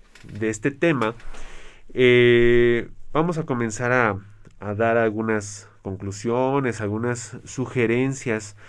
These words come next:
sobre lo que estamos nosotros ahorita comentando. Pensando justamente en que, eh,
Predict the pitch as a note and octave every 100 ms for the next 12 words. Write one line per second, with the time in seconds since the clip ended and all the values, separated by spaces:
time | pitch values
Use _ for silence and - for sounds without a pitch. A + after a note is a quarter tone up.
0 | - - - - - G#2+ G#2 G2+ G2+ G2+
1 | G#2+ G#2+ A2 G#2 G2+ G2+ G#2+ G#2 F#2+ F#2
2 | G#2 G2+ F2+ F2+ F#2 F#2 G2 D3 - -
3 | - - - - _ - D3 D#3+ A3+ A#3
4 | A3 G#3 A3 F#3+ F3 E3+ E3 E3+ F3 F3
5 | - B2 A#2+ A#2+ A#2 A2+ A2 A2 - _
6 | - A#2 A2+ A2 G#2+ G#2+ G#2 G2+